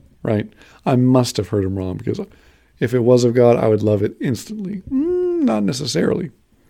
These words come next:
While I am absolutely emphatically of the belief that God will call you to do something that you will love, maybe not lit-, initially,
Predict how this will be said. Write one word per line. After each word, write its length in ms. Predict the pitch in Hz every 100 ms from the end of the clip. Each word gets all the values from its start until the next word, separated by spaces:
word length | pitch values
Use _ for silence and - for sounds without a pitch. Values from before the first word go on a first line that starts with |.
| _ - _ _ _
While 220 | 180 113
I 100 | 113
am 300 | 123 139 143
absolutely 920 | - 135 127 - 135 117 175 - 202 - -
emphatically 1160 | 135 117 - - - 160 151 131 - 175 - - _ _ _ _ _ _
of 160 | 113 104
the 60 |
belief 440 | 98 104 104 101 -
that 220 | 98 - - _ _ _ -
God 320 | 117 107 101
will 80 | 101
call 300 | - 107 104
you 80 | 101
to 120 | 104
do 200 | 104 98
something 380 | - 101 104 95
that 120 | 101
you 160 | 104
will 260 | 101 98 92
love, 560 | 92 98 - 185 - - _ _ _ _ _ _ _ _ _ -
maybe 300 | 165 95 92
not 200 | 92 98
lit-, 180 | 110 220
initially, 600 | 220 117 143 180 170 156